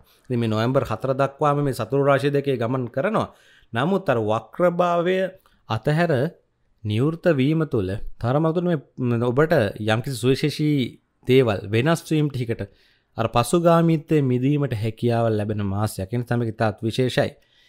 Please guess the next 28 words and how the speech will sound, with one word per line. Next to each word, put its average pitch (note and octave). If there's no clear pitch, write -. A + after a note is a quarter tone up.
ඒත් F#3+
එක්කම G3
තව D#3
විශේෂ B2+
දෙයක් C3
කියන්න B2
ඔබගේ A2
මේ G#2
ලග්නාධිපති A#2+
සිකුරු B2+
මේ A#2
වෙලාවේ C3
ඔබ A#2
කේන්සරේ B2
තුන්වෙනි A#2+
භාවයේ A#2+
තමා A#2+
තැන්පත් A2
වෙලා A2
ඉන්නේ. A2
රවි G#2
බුධ A2+
හතරවැනි A#2
භාවයේ A#2+
තැන්පත් A#2+
වෙලාදී A#2+
බුධත් G#2
වක්‍ර A2+